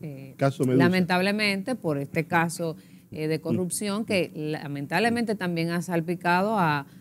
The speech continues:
Speaker 1: un funcionario importante del gobierno, eh, de la gestión del P R M?
Speaker 2: Mira, tenemos que decir que sin lugar a duda estamos viendo lo que nunca se había visto.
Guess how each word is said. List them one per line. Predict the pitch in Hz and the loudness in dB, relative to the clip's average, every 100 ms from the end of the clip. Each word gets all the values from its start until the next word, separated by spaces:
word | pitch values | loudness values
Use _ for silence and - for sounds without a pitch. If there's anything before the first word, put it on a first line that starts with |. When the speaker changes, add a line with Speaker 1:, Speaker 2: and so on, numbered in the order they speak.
| - - | -20 -10
Speaker 1:
un | 165 160 | -6 -4
funcionario | 175 165 170 160 160 160 160 160 160 | -2 -2 -2 0 2 4 4 6 6
importante | 165 165 151 - 170 170 147 143 151 - - - | 4 2 -4 0 2 2 0 -6 -10 -14 -20 -10
del | 143 143 | -6 -2
gobierno, | 143 147 151 143 139 135 135 | 0 4 4 2 -4 -6 -8
eh, | 143 135 131 127 127 135 - - - | -8 -8 -6 -6 -8 -10 -14 -20 -14
de | 170 143 | -8 -2
la | 143 143 | 0 0
gestión | 143 - 151 147 | -4 -2 -2 0
del | 143 131 | -2 -6
P | 139 | -8
R | 135 131 127 | -8 -8 -10
M? | 135 131 - - - | -12 -14 -20 -20 -16
Speaker 2:
Mira, | 107 123 143 156 120 110 107 - - - - - | -6 4 8 8 8 2 -4 -16 -20 -20 -14 4
tenemos | 147 151 190 185 | 6 8 6 4
que | 180 | 2
decir | 156 143 - 110 95 | 2 2 2 2 2
que | 117 | -6
sin | 123 127 | -2 2
lugar | 123 143 | 6 8
a | 156 | 8
duda | 143 117 113 | 8 8 6
estamos | - 127 151 127 | 2 0 0 0
viendo | 110 101 95 98 | -2 -2 -2 -2
lo | 110 117 | -2 -2
que | 123 | 0
nunca | 120 147 165 131 117 | 2 4 4 2 -4
se | 110 | 0
había | 107 107 | 2 2
visto. | 90 80 - | 0 -10 -16